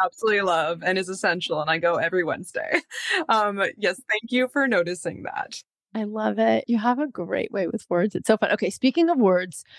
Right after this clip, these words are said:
Speaker 2: before we started officially recording, you and I were jamming about the importance of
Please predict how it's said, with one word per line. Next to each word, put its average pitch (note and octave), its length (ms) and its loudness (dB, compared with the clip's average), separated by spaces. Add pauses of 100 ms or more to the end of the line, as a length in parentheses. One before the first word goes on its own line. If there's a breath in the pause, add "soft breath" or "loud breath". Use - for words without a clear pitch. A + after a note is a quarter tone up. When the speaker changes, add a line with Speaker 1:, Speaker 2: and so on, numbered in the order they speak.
(180 loud breath)
Speaker 2:
before A3 320 2
we D4+ 100 4
started A#3+ 400 0
officially G#3 480 2
recording, F#3+ 720 0 (380 soft breath)
you A#3 160 6
and A3 100 4
I G3+ 220 2
were F#3+ 160 -4
jamming F#3 440 -2
about F3 480 2
the G3 120 -2
importance - 680 -2
of F3 380 0